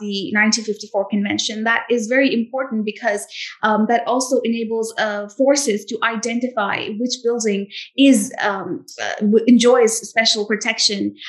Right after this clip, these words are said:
uh, by the dis-, emblem that is described in Article sixteen of the nineteen fifty-four Hague Convention. The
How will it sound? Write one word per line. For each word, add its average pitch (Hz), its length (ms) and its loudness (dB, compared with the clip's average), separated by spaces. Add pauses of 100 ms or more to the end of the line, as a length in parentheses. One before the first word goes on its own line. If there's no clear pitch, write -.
(240)
uh, 202 180 4
by 208 420 4
the 202 420 -4
dis-, - 240 -6
emblem 254 480 6
that 202 160 -2 (120)
is 202 220 0
described 196 460 -4
in 196 100 -6
Article 190 320 -6
sixteen 262 400 4
of 226 140 4
the - 20 -2
nineteen 190 320 0
fifty-four - 460 0
Hague 202 180 2
Convention. 208 480 0
The 240 200 0